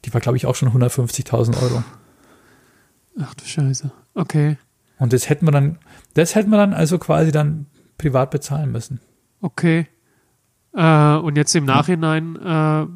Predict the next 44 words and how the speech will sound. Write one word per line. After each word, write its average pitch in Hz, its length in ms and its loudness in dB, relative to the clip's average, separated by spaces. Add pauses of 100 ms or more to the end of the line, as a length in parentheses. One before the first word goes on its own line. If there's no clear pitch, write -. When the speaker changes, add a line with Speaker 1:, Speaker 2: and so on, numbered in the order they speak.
(100)
Speaker 2:
wär's 143 200 0
besser 147 260 0
gewesen, 165 600 -4 (220)
ihr 156 120 2
hättet 151 260 0
storniert, 135 800 -2
oder 143 520 0 (540)
sagst - 360 -2
du, 135 200 0
ich 170 220 -8
bereue 127 360 0
nichts? - 580 -6 (1600)
Speaker 1:
Ich - 180 -10
kann's, - 360 -4
ich - 180 -6
kann's 127 240 0
dir 123 100 -2
nicht 117 120 -2
sagen, 123 300 2
Speaker 2:
Ja. 123 80 -2
Speaker 1:
Andi. 120 160 -6
Das - 200 -10
ist 131 160 -8
so, 127 240 0 (400)
das 135 120 -8
trägt 147 260 0
man 143 100 2
halt 135 120 2
so 135 100 -2
ein 123 60 2
Leben 135 200 2
lang 123 180 2
mit 123 120 0
Speaker 2:
Mhm. 120 40 -8
Speaker 1:
sich, 123 280 -4 (200)
mit 135 160 -8
sich 117 200 -8
rum. 117 220 -2 (420)
War's 120 240 0
besser 147 300 2
oder 131 100 2
war's 123 180 0
nicht 127 180 -4
besser? 117 400 -2